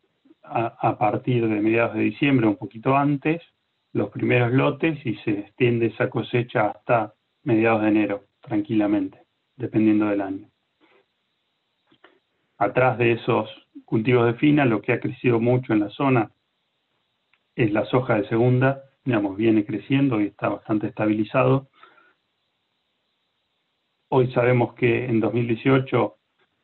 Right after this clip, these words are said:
la mitad de los cultivos de fina en el sudeste de Buenos Aires se fueron seguidos por cultivos de soja de segunda, con rendimientos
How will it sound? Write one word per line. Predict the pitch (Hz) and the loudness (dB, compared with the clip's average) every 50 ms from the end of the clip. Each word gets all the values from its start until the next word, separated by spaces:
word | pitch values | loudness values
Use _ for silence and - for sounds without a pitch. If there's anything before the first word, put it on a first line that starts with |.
| _ _ - | _ _ -6
la | 143 117 113 110 | -2 0 2 2
mitad | 110 113 113 110 - 135 131 127 117 107 - | 2 2 0 0 0 2 2 2 2 0 -4
de | 120 - 120 | -6 -4 -2
los | 107 107 - | -2 -2 -4
cultivos | - 110 104 - 127 117 113 104 98 | -4 -6 -4 -2 -2 -2 -2 -2 -4
de | 107 104 | -6 -6
fina | - 131 131 120 110 | -2 0 2 2 2
en | 104 104 | 2 2
el | 104 101 - | 0 -2 -2
sudeste | - 113 113 117 117 113 - - | -2 0 0 0 0 -2 -4 -2
de | 113 110 | -2 0
Buenos | 107 107 110 107 110 - | 0 0 -2 -2 -2 -2
Aires | 131 127 123 113 107 - _ _ _ _ _ _ _ _ _ _ _ _ _ _ _ _ _ _ | -2 0 0 0 -4 -6 _ _ _ _ _ _ _ _ _ _ _ _ _ _ _ _ _ _
se | - 117 110 104 101 98 95 98 101 98 104 113 _ _ _ _ _ _ _ _ _ _ _ _ _ _ _ _ _ _ - | -2 0 0 2 0 -2 -4 -6 -10 -12 -16 -20 _ _ _ _ _ _ _ _ _ _ _ _ _ _ _ _ _ _ -2
fueron | - 127 120 117 104 - | 0 2 2 2 2 2
seguidos | 117 113 123 127 127 127 | 2 2 2 2 2 2
por | - 120 104 98 - | 0 -4 -4 -4 -6
cultivos | _ - 127 107 104 - - 113 110 104 98 | _ -6 -6 -6 -4 -2 -2 -2 -2 -2 -2
de | 101 98 | -6 -6
soja | - 123 110 - 117 110 107 | -4 -4 -2 -2 -2 -2 -2
de | - - | -2 -4
segunda, | 120 117 127 131 131 127 127 127 127 131 _ _ _ _ _ _ _ _ _ _ _ _ _ - _ _ | -2 0 2 4 4 4 2 0 0 -4 _ _ _ _ _ _ _ _ _ _ _ _ _ -20 _ _
con | - - 117 110 | -4 -2 0 0
rendimientos | 113 117 113 113 117 123 131 135 135 131 131 120 110 - | 2 2 2 2 4 4 4 4 4 2 2 -2 -4 -4